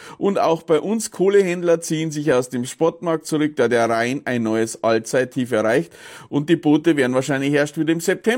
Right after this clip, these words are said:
fahren. Wie sieht's denn mit unseren Kohlekraftwerken dann aus, Leute? Natürlich haben wir auch das Problem in Frankreich nach wie vor mit den Kernkraftwerken, das müssen wir uns anschauen.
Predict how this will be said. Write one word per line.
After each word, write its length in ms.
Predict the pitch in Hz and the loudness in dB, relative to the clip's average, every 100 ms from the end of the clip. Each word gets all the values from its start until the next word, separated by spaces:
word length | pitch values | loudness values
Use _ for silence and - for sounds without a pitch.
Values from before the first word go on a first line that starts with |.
| 170 185 | 2 0
fahren. 320 | 180 120 90 | 0 -2 -2
Wie 140 | 113 | -8
sieht's 320 | 107 117 98 - | -4 -4 -4 -4
denn 140 | 107 | -2
mit 120 | 107 | 0
unseren 320 | 113 107 120 | -2 -2 -6
Kohlekraftwerken 920 | 117 196 302 294 180 147 - 113 - 113 | -2 -2 -2 -2 -4 -4 -4 -4 -4 -8
dann 160 | 104 | -6
aus, 240 | 87 95 95 | -8 -10 -12
Leute? 340 | 90 - - _ - - | -12 -14 -20 _ -20 -6
Natürlich 400 | 139 151 208 226 | 0 2 4 4
haben 80 | 220 | 2
wir 120 | 208 | 0
auch 60 | 202 | 0
das 200 | 214 196 | -2 -2
Problem 320 | 208 196 214 | 0 0 0
in 100 | 214 | -2
Frankreich 520 | 208 226 277 277 285 | 0 0 0 0 -2
nach 240 | 254 233 214 | 0 -2 0
wie 100 | 214 | -2
vor 180 | 196 170 | 0 0
mit 200 | 165 147 | 0 -2
den 80 | |
Kernkraftwerken, 800 | 135 143 135 135 131 131 123 127 | -2 -2 0 -2 0 -2 -2 -2
das 180 | 117 113 | -6 -4
müssen 260 | 127 120 120 | -4 -2 -2
wir 80 | |
uns 120 | 113 104 | -2 -2
anschauen. 460 | 107 110 107 98 | -4 -4 -6 -8